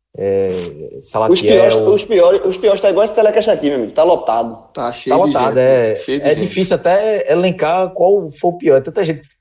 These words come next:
Speaker 1: cada um com seus motivos, que, que um é mais decisivo do que o outro, mas no geral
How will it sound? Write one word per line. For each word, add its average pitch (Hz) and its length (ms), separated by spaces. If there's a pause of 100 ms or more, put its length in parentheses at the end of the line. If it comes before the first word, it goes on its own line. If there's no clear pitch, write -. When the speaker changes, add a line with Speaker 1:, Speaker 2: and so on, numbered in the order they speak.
Speaker 1:
cada 185 280
um 180 100
com 160 120
seus 156 180
motivos, 160 640
que, 160 460
que 117 360 (220)
um 156 140
é 147 40
mais 143 180
decisivo 131 440
do 135 80
que 143 120
o 127 80
outro, 139 240
mas 151 140
no 151 120
geral 147 560